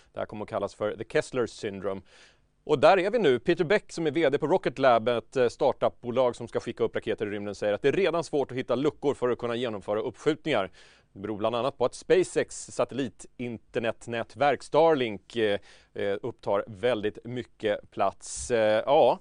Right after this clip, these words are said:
och med det så säger vi, eh, tack och adjö. Jag heter Andreas Johansson. Det här är Ekonomistudion. Härnäst blir det en nyhetsuppdatering klockan sexton noll noll. Missa inte det. Vi är tillbaka imorgon, samma tid, samma kanal.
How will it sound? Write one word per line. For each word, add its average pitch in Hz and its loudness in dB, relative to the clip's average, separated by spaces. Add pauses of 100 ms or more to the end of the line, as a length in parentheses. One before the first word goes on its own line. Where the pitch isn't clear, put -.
(360)
och 160 -6
med 170 0
det 202 0
så 180 -10
säger 170 0
vi, 156 2
eh, 147 4
tack - -2 (120)
och 139 4
adjö. 165 6 (100)
Jag 135 2
heter 135 -4
Andreas 123 0
Johansson. 147 0
Det 120 2
här 110 4
är 113 0
Ekonomistudion. 131 -2 (240)
Härnäst 123 0
blir 131 4
det 123 4
en 123 -4
nyhetsuppdatering 123 -4
klockan 110 -6
sexton 117 -2
noll 117 -2
noll. 117 -2
Missa 127 -4
inte 117 -4
det. 113 2
Vi 160 0
är 156 2
tillbaka 143 2
imorgon, 120 0
samma 135 -2
tid, 110 -6
samma 101 -6
kanal. 87 -6